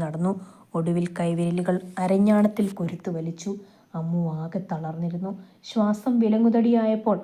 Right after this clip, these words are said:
അജയ് അവളിൽ നിന്നും ചുണ്ടുകൾ മോചിപ്പിച്ചു. അമ്മു തളർച്ചയോടെ അവൻ്റെ നെഞ്ചിലേക്ക് ചാഞ്ഞു. അജയ് അവളെ ചേർത്ത് പിടിച്ചുകൊണ്ട് കിതപ്പടക്കി. "അജയ്," അമ്മു തളർച്ചയോടെ വിളിച്ചപ്പോൾ അവൻ അവളുടെ മുഖത്തേക്ക് നോക്കി. "ഒന്നുകൂടി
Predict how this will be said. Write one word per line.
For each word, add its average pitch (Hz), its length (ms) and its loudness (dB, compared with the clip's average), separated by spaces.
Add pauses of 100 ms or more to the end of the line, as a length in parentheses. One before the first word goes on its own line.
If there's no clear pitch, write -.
(120)
അജയ് 175 360 0
അവളിൽ 180 300 -2
നിന്നും 185 320 0
ചുണ്ടുകൾ 175 500 0
മോചിപ്പിച്ചു. 170 680 -2 (500)
അമ്മു 170 220 2
തളർച്ചയോടെ 175 760 0 (160)
അവൻ്റെ 165 320 -2
നെഞ്ചിലേക്ക് 170 680 0
ചാഞ്ഞു. 160 320 -2 (1120)
അജയ് 180 380 -2 (160)
അവളെ 214 240 4
ചേർത്ത് 220 460 2
പിടിച്ചുകൊണ്ട് 226 600 2 (140)
കിതപ്പടക്കി. 160 720 -4 (580)
"അജയ്," 233 360 2 (480)
അമ്മു 175 240 0
തളർച്ചയോടെ 175 680 0
വിളിച്ചപ്പോൾ 175 560 -2 (180)
അവൻ 226 240 4
അവളുടെ 226 300 4
മുഖത്തേക്ക് 202 680 2
നോക്കി. 175 300 0 (640)
"ഒന്നുകൂടി 226 560 4